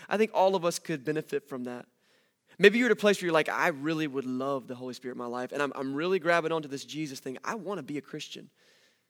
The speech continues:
Well, repent and be baptized, and you will receive the forgiveness of your sins and the gift of the Holy Spirit. If you wanna talk more about that, we can. Just come get me. We're not a huge church. Just come talk to me. I would love to talk to you. We're calling this series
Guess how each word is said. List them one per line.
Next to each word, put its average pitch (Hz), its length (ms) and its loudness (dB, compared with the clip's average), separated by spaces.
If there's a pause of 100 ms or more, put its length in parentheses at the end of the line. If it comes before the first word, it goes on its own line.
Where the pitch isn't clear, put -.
(1080)
Well, 147 200 -16 (300)
repent 143 480 -14
and 131 100 -14
be 139 80 -10
baptized, 127 720 -10 (380)
and 120 120 -14
you 131 80 -12
will 143 80 -6
receive 139 360 -8 (320)
the 143 80 -12
forgiveness 143 500 -8
of 156 100 -6
your 147 80 -6
sins 156 360 -4
and 139 80 -10
the 135 60 -8
gift 143 200 -8
of 147 60 -8
the 139 80 -8
Holy 139 180 -8
Spirit. 131 320 -10
If 131 60 -14
you 165 40 -6
wanna 156 100 -4
talk 151 200 -10
more 143 120 -10
about 139 180 -4
that, 143 160 -4
we 143 80 -10
can. 131 180 -6
Just 143 140 -10
come 151 120 -8
get 139 140 -6
me. 120 120 -6
We're 123 100 -10
not 131 120 -6
a 127 40 -8
huge 127 240 -12
church. 127 260 -12
Just - 240 -16
come 131 140 -16
talk 123 180 -10
to - 60 -18
me. 104 100 -16 (220)
I - 20 -14
would 127 100 -8
love 135 120 0
to 123 80 -12
talk 120 180 -10
to - 80 -18
you. - 80 -18 (2500)
We're 160 100 -10
calling 190 220 4
this 165 120 0
series 151 420 -2